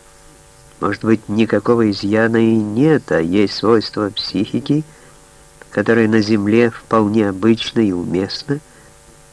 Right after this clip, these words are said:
но настолько не гармонирует с условиями Юпитера,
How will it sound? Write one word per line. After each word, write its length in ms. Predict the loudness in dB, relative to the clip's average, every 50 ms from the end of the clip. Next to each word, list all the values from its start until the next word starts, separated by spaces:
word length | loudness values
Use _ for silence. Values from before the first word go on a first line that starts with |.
| -20 -20 -20 -20 -20 -20 -20 -20 -20 -20 -10 -4
но 80 | -2 0
настолько 520 | 0 0 0 2 2 4 4 2 0 -2
не 240 | -2 0 0 0 2
гармонирует 760 | 2 0 -2 -2 -2 -4 -2 0 2 2 2 2 2 0 -2
с 80 | -4 -6
условиями 680 | -6 -4 -2 -2 0 0 0 0 -2 -2 -4 -6 -6
Юпитера, 640 | -6 -6 -6 -2 -2 -2 0 2 2 2 2 2